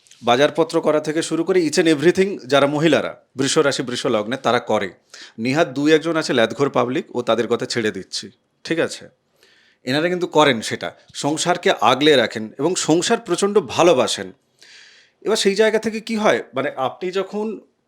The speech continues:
পুরো মালগাড়ির ইঞ্জিনটাকে, আপনি মালগাড়ির ইঞ্জিন, বাকি বগিগুলোকে টানছেন, তো কোথাও কোথাও আপনার জোরটা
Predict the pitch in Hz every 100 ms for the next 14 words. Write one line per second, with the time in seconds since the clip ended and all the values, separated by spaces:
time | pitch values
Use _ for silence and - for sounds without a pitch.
0 | - 160 190 151 127 135 165 180 156 151
1 | 180 185 185 185 170 - - 175 160 170
2 | 185 180 185 170 131 104 120 160 143 151
3 | 175 190 185 196 208 - 151 156 - 175
4 | 180 202 196 196 185 190 175 123 180 -
5 | 196 160